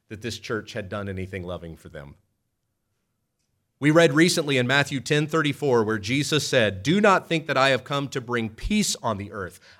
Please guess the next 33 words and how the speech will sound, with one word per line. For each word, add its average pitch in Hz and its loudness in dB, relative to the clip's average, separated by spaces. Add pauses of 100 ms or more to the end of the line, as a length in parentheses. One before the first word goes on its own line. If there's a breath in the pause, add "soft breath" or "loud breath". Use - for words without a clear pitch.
I 165 4
have 143 2
not 165 2
come 120 -4
to 120 -10
bring 107 -6
peace, 95 -6 (240 soft breath)
but 131 4
a 113 2
sword." 175 2 (680)
And 117 -4
First 180 2
John 175 6
two 196 2
nineteen 185 2
says, 131 2
"They 135 2
went 143 0
out 165 4
from 185 0
us 151 0
that 131 0
it 135 0
might 147 2
become 160 -2
plain 165 -2
that 110 -4
they 135 -2
are 135 -2
not 127 -2
all 139 2
of 147 -2
us." - -4